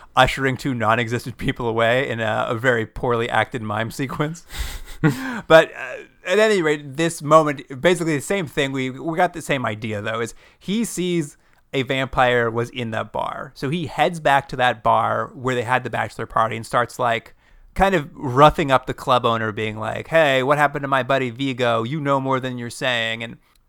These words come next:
he sort of grabs him and starts pushing him toward the door, like, "I'm gonna push you into the sunlight. We'll see how you like that, you vampire scum." And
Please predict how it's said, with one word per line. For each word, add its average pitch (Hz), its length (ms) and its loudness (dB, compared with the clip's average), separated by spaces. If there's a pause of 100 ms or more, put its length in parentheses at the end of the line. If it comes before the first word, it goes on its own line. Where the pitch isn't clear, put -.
(160)
he - 80 -18
sort 247 160 2
of 165 160 -4
grabs 151 360 4
him 151 80 -2
and 127 80 -6
starts 139 200 0
pushing - 360 -4
him 147 120 -4
toward 135 340 0
the 123 100 -2
door, 120 380 2
like, 110 320 -6
"I'm 147 80 -8
gonna 156 100 -2
push - 280 -2
you 156 80 0
into 147 100 -2
the 135 60 0
sunlight. 139 380 -2
We'll 131 80 -12
see 147 180 -8
how 139 80 -2
you 139 200 -2
like 131 200 -2
that, 139 360 -2 (300)
you 131 180 -4
vampire 117 480 2
scum." 117 520 0 (340)
And 123 340 0